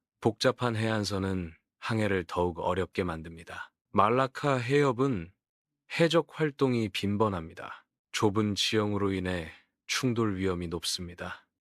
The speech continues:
해양 시뮬레이션은 다양한 해역의 기상 및 해양 조건을 재현합니다. 남중국해의 태풍,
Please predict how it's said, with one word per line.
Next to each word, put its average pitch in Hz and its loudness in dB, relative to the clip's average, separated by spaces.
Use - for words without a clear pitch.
해양 156 4
시뮬레이션은 131 2
다양한 113 0
해역의 127 0
기상 113 -2
및 113 0
해양 143 2
조건을 104 0
재현합니다. 92 -4
남중국해의 110 0
태풍, 92 -6